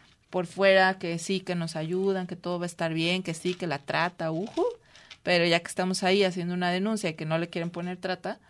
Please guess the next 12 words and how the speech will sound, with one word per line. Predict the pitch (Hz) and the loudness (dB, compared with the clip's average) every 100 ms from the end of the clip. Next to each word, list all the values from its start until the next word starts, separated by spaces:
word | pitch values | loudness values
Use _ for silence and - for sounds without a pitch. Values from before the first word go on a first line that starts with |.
| _ _ _ | _ _ _
pues | - 160 156 - - - - _ | -4 -4 -4 -12 -16 -18 -20 _
esa | 165 165 165 | -6 -4 -4
es | |
la, | 170 156 131 | -2 -2 -2
la | 170 185 | 4 4
realidad | 190 180 175 180 | 6 4 4 2
con | 196 208 | 0 -2
la | 180 | -4
que | |
nos | 160 156 156 | -6 -8 -8
enfrentamos. | 156 - 143 160 180 - - | -12 -12 -12 -12 -12 -16 -14
Entonces, | 175 180 180 202 202 | -10 -4 0 2 2